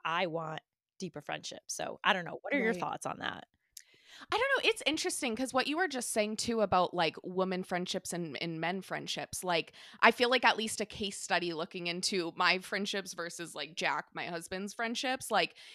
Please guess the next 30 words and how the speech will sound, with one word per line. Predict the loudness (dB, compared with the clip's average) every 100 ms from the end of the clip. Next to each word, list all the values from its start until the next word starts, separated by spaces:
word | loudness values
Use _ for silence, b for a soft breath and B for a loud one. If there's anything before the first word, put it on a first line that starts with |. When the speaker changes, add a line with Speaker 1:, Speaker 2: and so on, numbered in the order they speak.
| B
Speaker 2:
he | -6 2 2
is | 2 -2
friends | -2 0 0
with | -2 -4 -8 _ _ 2
a |
lot | 2 2 4 4
of | 4
the | -2
same | -4 -2 -4
people | -6 -6 -2 -2
from | -2 -6
high | -4 -4
school | -6 -4 -2 0
and | 0 -4
then | -6
community | -10 -10 -10 -10 -12 -14
college. | -8 -6 -4 -4 -2
Like, | -2 -4 B B
his | 0 0 0
core | -6 -2 2 2 4 2 0
friend | -6 -2 0 0 -4
group | -6 -4 -4 2
are | 2 4
all | 4 4
people | 2 -8 -8 -8
from | -8 -8
high | -8
school | -8 -8 -6 -4
that | -4 -6
he | -10 -12